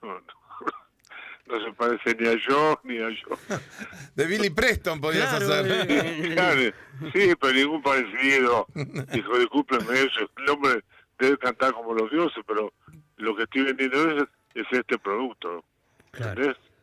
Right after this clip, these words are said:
Speaker 1: Y bueno, y ahí me quedé como un año trabajando como aros rada, siempre robando.
Speaker 3: <laughs>
Speaker 1: Me ponía uno, unos aros grandotes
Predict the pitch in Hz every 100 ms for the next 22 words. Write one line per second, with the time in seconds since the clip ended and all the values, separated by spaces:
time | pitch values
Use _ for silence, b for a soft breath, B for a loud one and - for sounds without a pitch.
0 | _ _ _ _ _ _ _ _ _ 101
1 | 143 170 151 160 127 123 143 160 143 -
2 | 143 147 - 123 127 135 151 151 185 175
3 | - _ _ _ _ _ _ 113 113 -
4 | 127 127 113 107 104 98 95 92 85 85
5 | _ b b _ - 117 127 117 135 113
6 | 98 85 - - 147 143 123 120 98 92
7 | 87 - 139 - - - - 220 - 107
8 | 110 123 143 - _ - 143 139 - 143
9 | 135 127 143 135 127 131 139 165 165 -
10 | 170